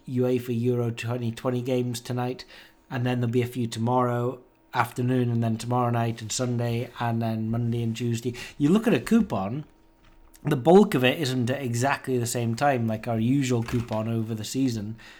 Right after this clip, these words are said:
where the bulk of the games are at three P M on a Saturday afternoon. You look at the coupon, everything's stringed out, and I've realised that that stringing out, that temporal thinness that we're seeing is, um,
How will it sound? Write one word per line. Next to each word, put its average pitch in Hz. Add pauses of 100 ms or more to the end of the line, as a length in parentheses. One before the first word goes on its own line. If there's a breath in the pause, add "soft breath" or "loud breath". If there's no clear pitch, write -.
(360 loud breath)
where 120
the 117
bulk 127
of 117
the 117
games 117
are 120
at -
three 127
P 120
M 120
on 113
a 113
Saturday 120
afternoon. 127 (160 loud breath)
You 143
look 160
at 165
the -
coupon, 185
everything's 135
stringed 139
out, 135
and 127
I've 135
realised 143
that 131
that 131
stringing 170
out, 214
that -
temporal 156
thinness 175
that 123
we're 127
seeing 117 (320 loud breath)
is, 135
um, 127